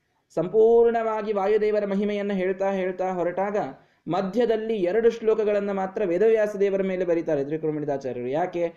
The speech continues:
ಶ್ರೀಮದಾಚಾರ್ಯರಿಗೆ ಅದಿಲ್ಲದೆ ಪೂರ್ಣತೆ ಬರೋದಿಲ್ಲ ಅನ್ನೋದಕ್ಕೆ. "ಅಸ್ತವ್ಯಸ್ತಂ ಸಮಸ್ತ ಶ್ರುತಿಗತ ಮಧಮೈಹಿ ರತ್ನಪೂಗಂ ಯಥಾಂಧೈಹಿ ಅರ್ಥಂ ಲೋಕೋಪಕೃತ್ಯೈ ಗುಣಗಣ ನಿಲಯಃ ಸೂತ್ರಯಾಮಾಸ ಕೃತ್ಸ್ನಂ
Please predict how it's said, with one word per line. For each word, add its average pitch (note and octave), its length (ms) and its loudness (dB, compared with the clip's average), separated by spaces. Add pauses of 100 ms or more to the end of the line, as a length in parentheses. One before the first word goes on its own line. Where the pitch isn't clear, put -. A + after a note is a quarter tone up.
(200)
ಶ್ರೀಮದಾಚಾರ್ಯರಿಗೆ F#3+ 800 2
ಅದಿಲ್ಲದೆ F#3 400 4
ಪೂರ್ಣತೆ G3 520 2
ಬರೋದಿಲ್ಲ D#3+ 480 0
ಅನ್ನೋದಕ್ಕೆ. B2+ 640 -8 (920)
"ಅಸ್ತವ್ಯಸ್ತಂ C#3+ 920 -2
ಸಮಸ್ತ E3 400 -4
ಶ್ರುತಿಗತ D3+ 540 -4
ಮಧಮೈಹಿ D#3 720 -4
ರತ್ನಪೂಗಂ E3 720 -2
ಯಥಾಂಧೈಹಿ F3 800 -2
ಅರ್ಥಂ E3+ 480 -4
ಲೋಕೋಪಕೃತ್ಯೈ F#3+ 920 0
ಗುಣಗಣ F3 400 -2
ನಿಲಯಃ E3 580 0
ಸೂತ್ರಯಾಮಾಸ G3 800 -4
ಕೃತ್ಸ್ನಂ D#3 520 -8